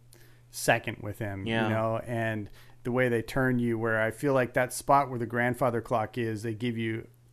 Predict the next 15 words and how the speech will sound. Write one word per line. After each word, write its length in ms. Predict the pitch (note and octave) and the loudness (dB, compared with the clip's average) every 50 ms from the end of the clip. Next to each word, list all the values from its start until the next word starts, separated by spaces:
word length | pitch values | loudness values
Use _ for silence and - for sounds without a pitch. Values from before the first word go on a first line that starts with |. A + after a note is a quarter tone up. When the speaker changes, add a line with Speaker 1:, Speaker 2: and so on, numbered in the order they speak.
| - - - - - - - | -20 -20 -20 -20 -18 -12 -10
Speaker 1:
a 40 | C3 | -8
little 440 | C3+ D#3 G3 A3+ B3 B3 A#3+ A#3 G3+ | -6 -4 -2 0 2 2 2 2 2
bit 200 | F3+ G3 F#3+ E3+ | 2 2 2 2
more 220 | E3 D#3+ D#3+ D#3+ | 4 4 4 4
of 80 | D3+ C3+ | 4 4
a 60 | C3+ | 4
moment 380 | B2+ B2+ B2+ B2+ B2 A#2+ A2 G#2+ | 4 4 4 4 2 0 -2 -4
to 80 | B2 A#2 | -6 -8
see, 300 | A#2 - B2+ B2 C3 C#3 | -6 -4 -4 -2 0 0
and 100 | B2+ A#2 | 0 0
you're 160 | A2+ A2 G#2+ | 0 -2 -4
really 320 | G#2 G#2+ A#2+ B2 A#2+ A#2+ A#2 | -4 -2 -2 -2 0 0 -2
up 140 | A2+ - | -4 -4
close. 360 | - - B2+ A#2+ B2+ C3+ C3 - | -4 -4 -2 -2 -2 -2 -4 -6
So 280 | - B2+ A2+ A2 G#2 | -4 -4 -2 -4 -4